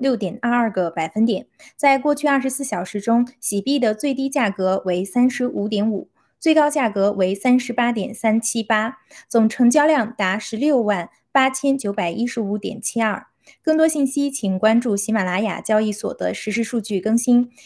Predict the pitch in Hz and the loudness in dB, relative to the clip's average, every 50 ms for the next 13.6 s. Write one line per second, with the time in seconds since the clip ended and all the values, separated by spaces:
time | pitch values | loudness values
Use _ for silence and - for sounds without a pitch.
0 | - _ - 294 285 294 294 262 226 202 196 220 - - 226 208 214 - 233 240 | -20 _ -4 -2 0 0 0 2 2 2 0 0 0 0 -2 0 2 2 2 2
1 | 240 - 226 214 214 202 185 180 - - 202 196 185 190 - 202 208 208 202 180 | 2 2 0 0 2 2 2 0 0 0 0 0 0 0 -2 -2 0 0 0 0
2 | - - - _ _ _ _ _ _ _ _ _ _ _ _ _ _ _ - - | -2 -4 -12 _ _ _ _ _ _ _ _ _ _ _ _ _ _ _ 0 2
3 | 233 233 - 302 302 311 320 311 - 294 262 254 247 247 - 294 294 311 311 - | 2 4 4 4 2 2 0 0 0 0 2 2 2 2 2 2 2 2 0 0
4 | 208 190 196 240 247 226 220 208 196 - 185 180 214 233 226 202 196 - 196 185 | 0 0 0 2 2 2 2 2 0 0 -2 0 0 2 2 0 0 -2 -2 -2
5 | 180 170 - - 220 214 _ _ _ _ _ _ _ _ _ _ _ _ _ _ | -2 -4 -4 -6 -10 -14 _ _ _ _ _ _ _ _ _ _ _ _ _ _
6 | _ - 247 302 - - - 294 285 294 294 294 285 277 294 269 214 220 - - | _ 2 2 2 2 0 -2 2 4 4 4 4 4 2 2 2 0 -2 -4 -10
7 | - - - 220 185 185 226 - 254 202 170 170 - - 226 226 226 233 254 240 | -12 -8 -2 0 0 0 0 0 0 -2 -2 -2 -2 0 2 4 4 4 4 2
8 | 202 - 233 220 220 - - 190 180 185 - 214 202 202 - 226 196 190 170 202 | 2 2 0 -2 0 0 -2 -4 -4 -2 -2 -2 -2 -2 -2 -4 -4 -4 -4 -4
9 | - 233 226 233 226 - 240 196 - - _ - - - _ - 285 294 311 302 | -2 0 0 0 0 0 -2 -4 -6 -8 _ -20 -20 -20 _ -2 0 2 2 4
10 | 311 247 - - 240 220 - - 240 247 247 247 247 247 220 208 208 - - - | 2 2 2 0 -2 -4 -4 -2 0 2 2 2 2 0 0 -2 -2 -6 -6 -2
11 | 262 262 277 269 - - - 277 277 277 269 277 269 269 269 269 285 226 208 196 | 0 0 0 0 -2 -4 -2 -2 -2 0 0 2 2 2 2 0 -2 -2 -2 -2
12 | - 175 160 175 175 185 175 180 185 - - _ _ - 247 214 202 - - - | -4 -6 -8 -8 -6 -6 -4 -4 -6 -8 -12 _ _ -4 -2 -2 -2 -4 -4 -4
13 | 196 196 233 269 262 262 226 202 - - - 247 | -2 0 0 0 0 -2 -4 -6 -6 -8 -14 -14